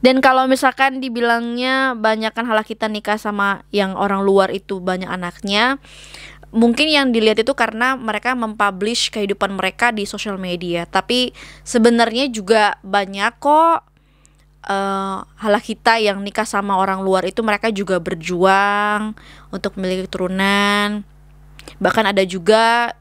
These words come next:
yang memilih untuk tidak menikah, ada juga yang memilih untuk child free, ada juga yang lebih mengutamakan karir untuk masalah anak, mereka ya ntar-ntar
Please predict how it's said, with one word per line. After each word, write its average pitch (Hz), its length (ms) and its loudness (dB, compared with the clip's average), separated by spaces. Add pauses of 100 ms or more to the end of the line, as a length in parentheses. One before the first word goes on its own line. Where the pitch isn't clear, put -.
(140)
yang 190 560 -2 (340)
memilih 233 400 4
untuk 226 160 -6
tidak 202 240 -2
menikah, 311 800 0 (720)
ada 202 180 2
juga 226 420 4 (520)
yang 214 240 0
memilih 208 400 -2
untuk 202 240 -6
child 269 320 0
free, 311 640 2 (560)
ada 202 240 0
juga 233 560 4
yang 202 320 -6
lebih 196 240 -8
mengutamakan 202 560 -6
karir 269 400 2
untuk 214 160 -8
masalah 190 400 -6
anak, 226 320 -2
mereka 196 320 -2
ya 185 320 -4
ntar-ntar 180 480 -6